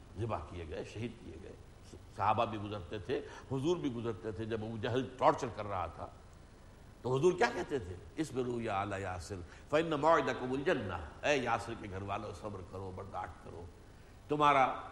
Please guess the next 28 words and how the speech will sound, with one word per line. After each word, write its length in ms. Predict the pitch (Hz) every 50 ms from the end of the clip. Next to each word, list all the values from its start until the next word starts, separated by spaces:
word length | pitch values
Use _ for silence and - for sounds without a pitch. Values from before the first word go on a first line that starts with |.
| - - - - - -
وعدے 300 | 165 185 220 226 240 240
کی 160 | - 220 202 175
جگہ 260 | 147 165 151 - - 117
جنت 340 | 120 110 101 98 87 80 -
ہے۔ 60 | - - - - - - - - - - - - - - - - - - - - - - - - - - - - - - - - -
ورنہ 220 | - 95 92 90 90
یہ 140 | 98 113 127
کہ 120 | 127 147
مسلمانوں 500 | 120 113 92 110 110 104 113 123 139 147 120
سے 80 | 131
کہتے، 280 | 117 - 143 143 - -
"کر 200 | - - - 190
دو 120 | 190 233
ٹکڑے 360 | 254 247 - - - - - -
اس 120 | - -
کے، 100 | - -
بدبخت 500 | - - - 135 120 123 170 - - -
کے، 60 | - 370 -
ابو 200 | 123 135 139 151
جہل 200 | 131 135 139 - - -
کے۔" 100 | - - - - - - - - - - - - - - - - - - - - - - - - - - - - - - - - - - - - - - - - - -
نہیں۔ 120 | 76 78 82 - - - - - - - - - - - - - - - - - - - - - - - - - - - - - - - - - - - - - - - - - - -
وہ 60 | -
تو 100 | 107 127
آج 120 | 147 151 131 -
سارے 200 | - - 160 185
کے 120 | 185 190 175
سارے 260 | 123 139 147 170